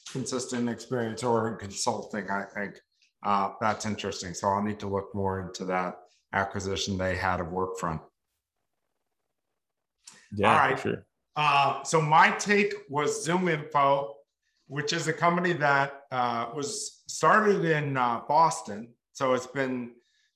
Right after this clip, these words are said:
Speaker 1: right under my nose the whole time. Um, I remember ten years ago, I thought this company was dead in the water.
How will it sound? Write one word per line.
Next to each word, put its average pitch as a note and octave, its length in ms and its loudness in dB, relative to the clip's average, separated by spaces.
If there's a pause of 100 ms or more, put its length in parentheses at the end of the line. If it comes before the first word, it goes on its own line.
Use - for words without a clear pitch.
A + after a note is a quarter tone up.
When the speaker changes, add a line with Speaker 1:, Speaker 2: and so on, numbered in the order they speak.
Speaker 1:
right C#3+ 340 2
under D#3+ 220 2
my C3+ 200 2
nose B2+ 360 0
the B2 80 -4
whole A#2 260 -2
time. G#2+ 500 -2 (540)
Um, G#2+ 580 2 (480)
I C3 140 -4
remember D3 680 2
ten E3 420 -2
years E3 380 2
ago, A#2+ 480 0
I A#2+ 140 0
thought B2 340 0
this B2 160 -4
company A#2+ 420 -4
was G#2+ 260 -10
dead A#2 220 0
in B2 140 0
the A2+ 60 -2
water. A2 600 2